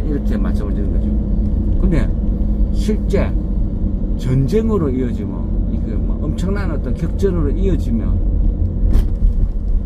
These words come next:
그때는 테마나 뭐, 이런 게 없어요. 반대 현상이 벌어져요.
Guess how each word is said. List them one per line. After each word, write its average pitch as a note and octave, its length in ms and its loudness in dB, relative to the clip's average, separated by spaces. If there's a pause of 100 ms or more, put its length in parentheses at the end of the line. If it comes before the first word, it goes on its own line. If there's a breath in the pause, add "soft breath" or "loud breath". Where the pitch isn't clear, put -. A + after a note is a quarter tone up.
(200)
그때는 F3+ 480 -4 (160)
테마나 D#3 460 -2
뭐, B2 320 -4
이런 C#3 220 -2
게 - 80 -4
없어요. - 400 -6
반대 A#2+ 440 -4
현상이 C3+ 460 -4
벌어져요. - 440 -2